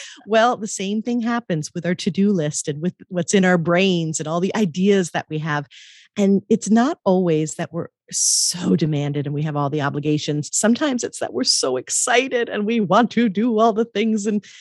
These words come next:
and develop all the things. And that's wonderful too. That's the multi-passionate side. But yeah, we do need to clear it out first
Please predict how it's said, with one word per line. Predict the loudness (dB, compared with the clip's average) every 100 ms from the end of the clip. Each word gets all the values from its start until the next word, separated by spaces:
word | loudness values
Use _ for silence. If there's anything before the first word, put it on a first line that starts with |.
| 2
and | 4
develop | 6 4 4 2
all | 2
the | 2
things. | 0 2 2 2 2
And | 0 -2 -6 -20 -20 _ _ 0
that's | 0 0
wonderful | 2 4 4 2 -2
too. | 0 2
That's | 4 2 0
the | 0
multi-passionate | 0 0 -2 0 0 0 -4 -6
side. | -2 0 0 -4 -8 -14 _ -10
But | 0 2 2 -2 -8 -8 -12
yeah, | -10 -10 -12 -12
we | -4 -4
do | -2 0 0
need | 0 -2 -4
to | -2 0 0 -2 _ _ _ _ _
clear | -4 4 6 8
it | 6
out | 4 2
first | 0 2 2 0 -4